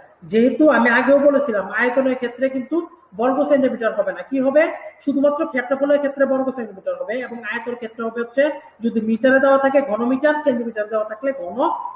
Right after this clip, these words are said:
সেন্টিমিটার। তাহলে গুণ করে আমরা কি পাচ্ছি? একশো চব্বিশ দশমিক আট ঘন সেন্টিমিটার। এখন আমরা জানি, কি জানি? আমরা জানি যে এক ঘন সেন্টিমিটার পানির ওজন হচ্ছে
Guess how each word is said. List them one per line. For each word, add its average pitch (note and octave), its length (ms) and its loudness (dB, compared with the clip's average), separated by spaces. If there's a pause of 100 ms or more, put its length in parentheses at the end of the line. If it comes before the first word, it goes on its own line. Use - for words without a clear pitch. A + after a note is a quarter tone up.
সেন্টিমিটার। G#3 520 0
তাহলে G#3+ 240 2
গুণ C#4 160 4
করে C#4+ 180 6
আমরা C#4 180 0
কি D4 140 -4
পাচ্ছি? C4+ 240 -2 (480)
একশো B3 240 -6
চব্বিশ C4 300 0
দশমিক B3+ 300 -4 (220)
আট - 120 2 (320)
ঘন F#3+ 140 4 (140)
সেন্টিমিটার। D#3 420 -6 (440)
এখন C#4+ 280 2 (1500)
আমরা C#4+ 160 4 (100)
জানি, D#4 140 4 (140)
কি D#4 140 4
জানি? A#3+ 160 2 (140)
আমরা A3+ 160 0 (100)
জানি C4 160 2 (100)
যে C#4+ 60 2 (280)
এক B3+ 80 -2 (100)
ঘন A3 120 -2 (140)
সেন্টিমিটার A#3+ 520 -4
পানির G#3 280 -6
ওজন A3 240 -6
হচ্ছে F#3+ 180 -10